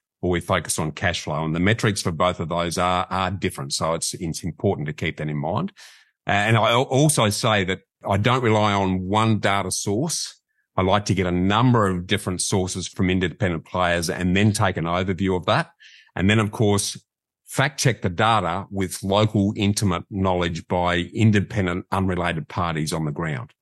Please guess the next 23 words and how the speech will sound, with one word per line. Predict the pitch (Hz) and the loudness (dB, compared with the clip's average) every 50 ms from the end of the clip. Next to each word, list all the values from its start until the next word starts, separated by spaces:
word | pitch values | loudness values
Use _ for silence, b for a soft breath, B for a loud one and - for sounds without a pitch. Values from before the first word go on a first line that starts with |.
| _ _ _ _ _ _ _ _ b b b b b | _ _ _ _ _ _ _ _ b b b b b
So | - - 101 90 | -2 0 2 2
that | 90 92 95 | 2 2 0
you, | 95 104 92 95 87 | 0 0 -2 -2 -2
you've | 85 87 87 | -2 -4 0
got | - 120 120 | 2 2 4
to | 135 | 4
get | 131 120 104 | 2 2 2
this | 101 98 - | 0 -2 -2
balance. | 98 90 104 95 92 87 - - | 0 0 0 0 0 -2 -4 -4
If | 85 | -2
you're | 98 95 | -2 0
doing | 98 120 123 131 120 | 2 4 4 4 4
due | 107 113 107 104 | 4 4 2 2
diligence | 98 104 95 92 87 95 87 82 | 2 0 -2 -2 -2 -4 -6 -6
properly | - _ - 104 95 - 92 85 82 85 82 | -6 _ -2 -2 -2 -2 -2 -4 -4 -4 -4
in | 82 80 - | -4 -2 -2
terms | - 104 87 78 82 | 0 -2 -2 -2 -4
of | 85 76 92 | -6 -4 -4
looking | 92 - - 98 85 | -6 -4 -4 -4 -4
at | 80 73 | -4 -4
the | 80 82 | -4 -4
exercise, | 82 - - 87 - - 90 80 80 82 80 76 | -4 -4 -6 -6 -4 -4 -2 -2 0 -2 -2 -2
then | 87 87 85 85 85 82 | -2 0 0 0 -2 -4